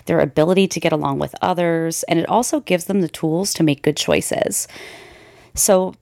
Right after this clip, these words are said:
there's five core elements to providing this positive parenting style. So we are gonna jump in. The first element is spending one-on-one time.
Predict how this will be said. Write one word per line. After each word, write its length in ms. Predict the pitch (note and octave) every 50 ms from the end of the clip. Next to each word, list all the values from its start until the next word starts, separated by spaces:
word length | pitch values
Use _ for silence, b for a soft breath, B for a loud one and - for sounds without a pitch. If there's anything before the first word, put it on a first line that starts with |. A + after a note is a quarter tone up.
| _ _ -
there's 200 | A#3 G3+ F#3+ -
five 480 | - - - A#3+ A3 B3 D4+ D#4+ -
core 320 | - - - - G3 F#3+ F#3
elements 540 | - - D#3+ E3 D#3 D#3 - - - - -
to 140 | - - D#3+
providing 640 | - E3+ D#3 D#3+ D3 D3+ D3+ D#3 D3+ E3 E3 E3 -
this 120 | - D3+ -
positive 420 | - - D#3 D3+ D3+ - B3+ B3
parenting 480 | - - D3 C#3+ C#3+ C3+ - D3 C#3 C3+
style. 540 | - - C#3+ B2+ B2 B2 C3 C#3 F3 G#3+ A#3
So 300 | - - - F3 D#3 D3
we 260 | D3 E3 E3+ G#3 -
are 100 | - A3+
gonna 220 | - G3+ F#3+ G#3+
jump 320 | G#3 - - C#3+ D3+ E3 -
in. 440 | - C3+ B2+ B2+ C3+ F#3+ C4 D#4+ - _ _ _ _ B B B B B B B B B B B B
The 80 | -
first 440 | F3+ - - - G3 G3+ C4+ - -
element 480 | - B3+ B3 C#4 C4+ C#4 D4 D#4 D4+ D4+ -
is 320 | - F3 F3 E3+ - - - -
spending 720 | - - - - F3 E3+ F3+ F3 F#3+ G3 G3+ G#3 G3+ D#3
one-on-one 580 | D#3 D#3+ E3 D#3+ D#3+ D#3 D3 C#3+ C#3+ C#3+ C#3+ C#3
time. 480 | - - D#3 - - - - - F3